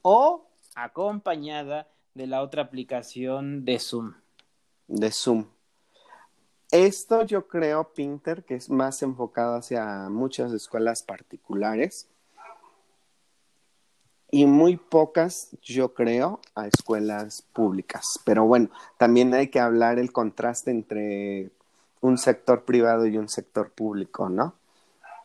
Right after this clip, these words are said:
Speaker 1: Así es, y de
Speaker 2: Inclusive
Speaker 1: la
Speaker 2: las mismas, eh, este,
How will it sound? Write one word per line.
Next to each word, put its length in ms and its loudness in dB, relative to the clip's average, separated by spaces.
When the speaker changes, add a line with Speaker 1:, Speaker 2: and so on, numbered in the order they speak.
Speaker 1:
Así 360 4
es, 120 0
y 100 4
de 120 6
Speaker 2:
Inclusive 200 8
Speaker 1:
la 160 8
Speaker 2:
las 100 2
mismas, 800 -2
eh, 400 -4
este, 1000 -6